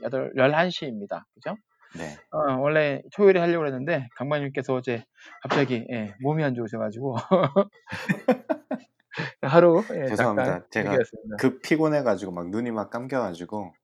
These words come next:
Speaker 1: 그렇죠. 아, 열한 시에 이렇게 매번 하시는 게 쉽진 않죠. 예, 저는 정말
Speaker 2: 네.
Speaker 1: 열한 시면 항상 잘 시간인데 <laughs> 대단하십니다.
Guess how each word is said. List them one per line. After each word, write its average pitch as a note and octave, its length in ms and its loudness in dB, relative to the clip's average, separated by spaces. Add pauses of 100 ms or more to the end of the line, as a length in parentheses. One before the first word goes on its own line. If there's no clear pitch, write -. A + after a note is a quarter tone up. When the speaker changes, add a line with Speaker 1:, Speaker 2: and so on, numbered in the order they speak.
(220)
Speaker 1:
그렇죠. B2 300 -6
아, A2 160 -4
열한 C3 220 2
시에 D#3 220 0
이렇게 A#2+ 200 -4
매번 A#2+ 260 -2
하시는 C3+ 260 -4
게 A#2+ 120 -8
쉽진 - 300 -12
않죠. A2 540 -8
예, G2+ 140 -8 (100)
저는 G#2+ 240 -8
정말 A2+ 220 -8
Speaker 2:
네. A2+ 60 -6
Speaker 1:
열한 B2 180 0
시면 B2 280 -10
항상 B2+ 240 -6
잘 A2 140 -4
시간인데 G#2+ 560 -6 (540)
<laughs> D#3 1000 0
대단하십니다. B2 640 -2